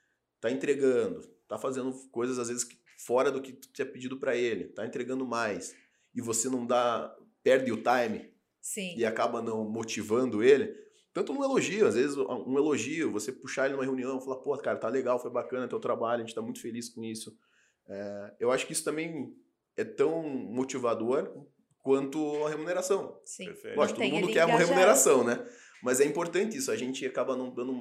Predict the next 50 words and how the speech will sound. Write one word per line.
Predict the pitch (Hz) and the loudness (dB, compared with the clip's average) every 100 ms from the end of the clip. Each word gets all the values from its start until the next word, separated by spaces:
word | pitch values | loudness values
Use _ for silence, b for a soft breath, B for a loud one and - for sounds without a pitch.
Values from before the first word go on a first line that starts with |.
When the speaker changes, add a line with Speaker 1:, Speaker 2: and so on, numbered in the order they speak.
| 113 - | -8 -14
Speaker 1:
muito | 104 113 123 117 | -8 -6 -4 0
valor | 107 117 123 | 0 0 -2
pra | 120 | -4
isso, | 131 123 | -4 -4
mas | 120 | -4
eu | 113 | -4
acho | - | -6
que | |
o | 123 | -10
feedback | 131 135 113 127 127 120 | -10 -12 -2 2 2 -2
é | |
muito | 123 - | -8 -10
prof-, | 117 - 110 | -10 -10 -10
é | |
muito | 117 120 | -10 -8
importante | 135 - 120 | -8 -6 -8
pro | 117 | -10
profissional | - 113 - 113 110 | -12 -8 -6 -6 -6
que | - | -6
tá | |
começando | - 117 107 110 101 | -8 -6 -4 -4 -6
no | 98 | -6
mercado, | 95 90 98 92 95 | -8 -10 -10 -12 -10
né? | 87 | -10
Speaker 2:
Exatamente. | 92 202 185 - B B B | -10 -12 -16 -20 B B B
Speaker 3:
Bem | 101 104 | -10 -2
Speaker 1:
Então, | - | 0
Speaker 3:
legal. | 127 123 - | 0 -2 -6
Speaker 1:
e, | 156 175 185 | -6 -4 -4
e | 190 | 0
o | |
jogo | 196 208 | 2 4
aberto. | 220 165 120 - _ - | 2 0 -2 -8 _ -14
Existem, | 139 151 - | -12 -12 -12
já | 127 131 135 | -14 -2 -2
existiram | 135 135 165 156 | 0 -4 -6 -6
momentos | 127 135 131 | -6 -8 -8
no | 117 | -8
escritório | 113 98 - 139 135 | -10 -10 -6 -4 -4
que | - | -8
o | |
escritório | - - 135 | -12 -10 -10
não | 147 | -10
conseguia | 147 127 123 123 | -14 -14 -8 -6
crescer, | - 104 98 - 107 - - _ _ _ _ | -6 -6 -4 -4 -6 -8 -14 _ _ _ _
é, | 95 90 92 90 | -14 -12 -10 -14
na | 95 | -14
questão | - 107 | -10 -8
de | 104 | -8
rentabilidade, | 101 92 92 82 101 151 139 | -10 -10 -10 -8 -4 -4 -4